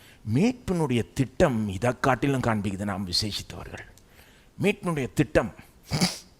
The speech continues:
நம்ம மீட்டெடுக்கணும்னு என்ன மாதிரி ஒரு திட்டத்தை போட்டார் கர்த்தர்? கொஞ்சம் யோசித்து பார்த்திருக்கீங்களா அதை பற்றி?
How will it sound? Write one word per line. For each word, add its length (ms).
நம்ம 180
மீட்டெடுக்கணும்னு 760
என்ன 380
மாதிரி 280
ஒரு 200
திட்டத்தை 380
போட்டார் 400
கர்த்தர்? 460
கொஞ்சம் 200
யோசித்து 340
பார்த்திருக்கீங்களா 380
அதை 180
பற்றி? 340